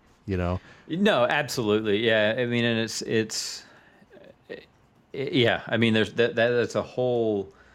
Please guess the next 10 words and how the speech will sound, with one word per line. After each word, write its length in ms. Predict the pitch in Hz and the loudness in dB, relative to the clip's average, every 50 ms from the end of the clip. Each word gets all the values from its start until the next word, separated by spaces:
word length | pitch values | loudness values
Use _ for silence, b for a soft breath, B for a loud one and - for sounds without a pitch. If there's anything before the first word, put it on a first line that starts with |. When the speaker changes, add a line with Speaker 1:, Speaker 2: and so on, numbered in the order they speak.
| b b b b b b _ | b b b b b b _
Speaker 2:
there's 220 | - 113 104 - 127 | -4 -4 -2 0 -2
a 60 | 110 | -4
whole 380 | - - - - 156 147 127 | -4 -6 -2 2 2 2 2
messed 360 | 117 107 98 98 95 - - 107 | 2 0 0 0 0 0 -2 -4
up 120 | 92 - | -4 -4
side 360 | - - 95 92 95 98 98 | -4 -4 -2 0 0 0 -2
of 100 | 95 87 | -2 -2
it 140 | 95 95 92 | -2 -2 -2
is, 140 | 92 92 92 | -2 -4 -6
is 500 | - - 110 101 95 95 90 - - - | -4 -2 0 0 0 0 -2 -8 -12 -18